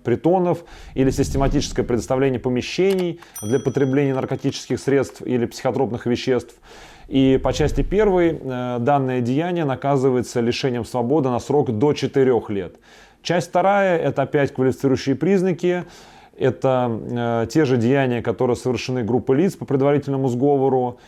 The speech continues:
и наказываются они уже, э, большим сроком от двух до шести лет. Э, часть третья этой статьи — это деяния, предусмотренные части первой, части второй,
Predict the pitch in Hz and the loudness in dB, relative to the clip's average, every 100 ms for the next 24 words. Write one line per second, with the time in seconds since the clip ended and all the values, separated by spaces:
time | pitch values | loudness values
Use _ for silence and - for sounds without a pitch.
0 | _ - 156 156 123 147 147 139 110 120 | _ -4 0 0 -2 0 2 2 0 -4
1 | 113 131 127 101 123 131 113 - _ _ | -4 -2 -2 -2 -2 -2 -4 -10 _ _
2 | _ _ _ _ _ - 101 110 107 110 | _ _ _ _ _ -16 -10 -6 -4 -2
3 | 107 120 143 - 123 - 151 165 160 139 | 0 2 2 0 -4 0 2 2 0 0
4 | 135 120 101 147 131 110 135 131 113 - | 0 -2 0 0 0 0 -2 -2 -6 -2
5 | 117 101 82 - _ _ - - - - | -2 -2 -6 -16 _ _ -20 -20 -20 -20
6 | - 120 120 123 120 170 170 175 165 - | -8 -4 -2 -2 -2 -2 0 2 2 4
7 | 135 123 117 127 - 139 - 180 220 214 | 2 2 2 -2 -2 -4 -4 -2 -2 -2
8 | 143 135 135 120 151 151 135 123 127 123 | -2 0 0 2 2 2 0 -2 -2 -4
9 | 123 143 127 117 117 107 127 - 117 131 | -2 -2 -2 -2 -4 -2 -4 -4 -4 0
10 | 127 110 104 117 - 113 - 131 160 214 | 0 0 -2 -4 -4 -6 -4 -2 2 2
11 | 220 | 0